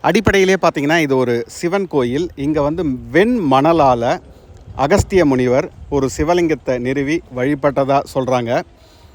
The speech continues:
இருவாளுக ஈசர் அப்படின்னு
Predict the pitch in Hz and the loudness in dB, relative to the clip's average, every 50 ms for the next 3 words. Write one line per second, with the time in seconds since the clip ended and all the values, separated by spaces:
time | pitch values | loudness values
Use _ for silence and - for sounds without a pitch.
0 | - - - - _ _ _ _ _ _ - - 156 180 208 277 262 220 196 180 | -20 -20 -20 -20 _ _ _ _ _ _ -14 -4 -2 0 2 4 4 6 6 6
1 | 180 185 175 160 175 175 - - - 139 151 156 - - 160 135 117 - - 123 | 4 4 2 2 0 0 -2 -4 -4 0 0 0 0 0 -2 -2 -4 -4 -6 -6
2 | 123 117 131 143 147 156 | -6 -4 -4 -4 -4 -4